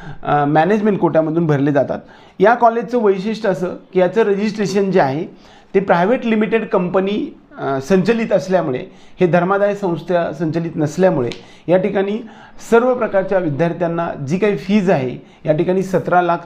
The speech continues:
तीस हजार एवढी फीज आहे. ही फीज आपल्याला सर्व कॅटेगरीसाठी म्हणजे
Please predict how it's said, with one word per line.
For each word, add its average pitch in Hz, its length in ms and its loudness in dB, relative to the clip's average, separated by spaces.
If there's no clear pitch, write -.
तीस 190 200 -2
हजार 147 220 2
एवढी 175 240 0
फीज 160 240 0
आहे. 127 120 2
ही 208 80 4
फीज 180 280 2
आपल्याला 156 400 0
सर्व 226 240 4
कॅटेगरीसाठी 135 720 -4
म्हणजे 175 400 4